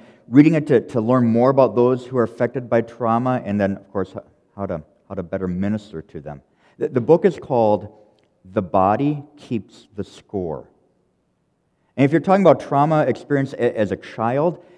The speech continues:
that's not just psychological, that, that can be physical. And, and the effects of it on an adult can not just be psychological, but also physical. The, the brain, uh, th-, how it, it operates,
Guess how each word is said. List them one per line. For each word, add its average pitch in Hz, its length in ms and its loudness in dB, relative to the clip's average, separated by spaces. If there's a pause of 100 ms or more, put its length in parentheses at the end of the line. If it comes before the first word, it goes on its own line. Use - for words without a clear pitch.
(200)
that's 127 340 4
not 185 220 2
just 151 280 -2
psychological, 117 840 0
that, 98 260 -2
that 147 260 2
can 135 160 -4
be 113 140 -2
physical. 139 720 -2
And, 117 220 0 (320)
and 139 120 4
the 139 200 4
effects 202 480 2
of 131 100 0
it 123 140 2
on 139 200 2
an 123 140 2
adult 117 800 2
can 135 140 2
not 156 200 2
just 156 160 4
be 143 80 0
psychological, 139 760 0
but 104 200 0
also 135 400 0
physical. 151 560 -2
The, 107 120 -4 (260)
the 117 120 2
brain, 127 640 -2
uh, 98 140 -2
th-, - 240 -18 (140)
how 156 340 2
it, 131 320 2
it 131 260 -4
operates, 127 800 -2